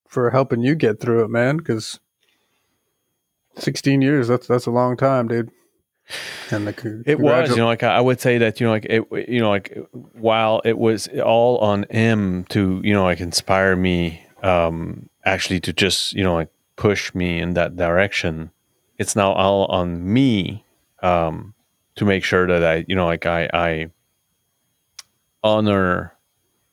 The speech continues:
Speaker 2: you know, like, that I hon-, that I honor that. Um,
Speaker 1: That's a big piece that
Speaker 2: but at
Speaker 1: you,
Speaker 2: the
Speaker 1: what
Speaker 2: same
Speaker 1: you said
Speaker 2: time, you know,
Speaker 1: there,
Speaker 2: like, it's,
Speaker 1: yeah.
Speaker 2: you know, like, it's, it's a, it's a day-to-day, uh, responsibility, which doesn't weigh, you know, like, I, I, I,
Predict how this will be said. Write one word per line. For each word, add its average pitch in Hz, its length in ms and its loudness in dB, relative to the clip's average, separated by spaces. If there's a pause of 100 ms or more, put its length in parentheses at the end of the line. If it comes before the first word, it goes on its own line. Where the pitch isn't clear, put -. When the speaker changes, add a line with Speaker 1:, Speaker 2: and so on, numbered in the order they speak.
(800)
Speaker 2:
you 110 60 0
know, 101 80 4
like, 92 160 0
that 92 200 0
I 92 160 -2 (120)
hon-, 98 540 -2
that 98 140 2
I 92 100 2
honor 101 380 0
that. - 380 -12 (680)
Um, 80 580 0 (100)
Speaker 1:
That's 131 300 0
a 135 60 4
big 123 260 -2
piece 127 360 -2
that 113 100 -10
Speaker 2:
but 120 180 2
at 113 100 2
Speaker 1:
you, 120 80 -2
Speaker 2:
the 113 40 2
Speaker 1:
what - 40 0
Speaker 2:
same 92 240 2
Speaker 1:
you - 80 -2
said 110 140 0
Speaker 2:
time, 107 140 2
you 90 80 0
know, 90 40 0
Speaker 1:
there, 87 80 2
Speaker 2:
like, 87 120 0
it's, - 280 -2
Speaker 1:
yeah. 92 80 -6 (100)
Speaker 2:
you 104 60 -4
know, 92 60 0
like, 85 160 -2
it's, - 180 -6
it's - 320 -6
a, 85 240 -2
it's - 220 -6
a 92 60 2
day-to-day, 85 840 0 (240)
uh, 85 240 -6
responsibility, 90 1040 -2 (480)
which 113 480 0
doesn't 117 300 2
weigh, 92 420 2
you 107 100 -4
know, 95 80 4
like, 87 160 0
I, 64 140 0
I, 82 320 -6
I, 80 380 -12